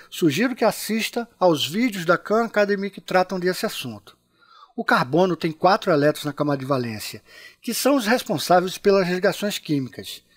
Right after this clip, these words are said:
Vamos simplificar essa estrutura aqui, colocando o carbono dessa forma e colocando quatro elétrons na camada de valência. E você deve se lembrar da regra do octeto. Os átomos ficam mais estáveis quando atingem oito elétrons na sua camada de valência.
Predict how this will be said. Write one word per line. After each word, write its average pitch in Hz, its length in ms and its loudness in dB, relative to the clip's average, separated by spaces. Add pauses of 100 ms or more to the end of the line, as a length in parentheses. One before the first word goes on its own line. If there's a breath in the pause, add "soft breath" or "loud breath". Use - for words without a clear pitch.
(360 loud breath)
Vamos 285 280 4
simplificar 185 640 2
essa 175 140 -6
estrutura 185 420 0
aqui, 127 240 -6
colocando 147 500 0
o 131 40 -4
carbono 123 460 -4
dessa 175 320 0
forma 165 480 0 (320 soft breath)
e 196 120 -4
colocando 185 520 4
quatro 175 460 2
elétrons 151 380 2
na 175 100 -8
camada 156 300 -2
de 156 40 -8
valência. 156 540 -2 (420 loud breath)
E 196 80 2
você 180 280 2
deve 160 340 2
se - 80 -4
lembrar 151 460 0
da 180 120 2
regra 147 300 0
do 170 100 2
octeto. - 540 -2 (500 loud breath)
Os 202 220 -2
átomos 202 420 2
ficam 175 320 -2
mais 196 240 0
estáveis 156 640 0
quando 180 240 -2
atingem 175 460 -2
oito 185 340 2
elétrons 139 320 2
na 139 80 -6
sua 135 140 -12
camada 135 340 -4
de 123 60 -10
valência. 113 500 -10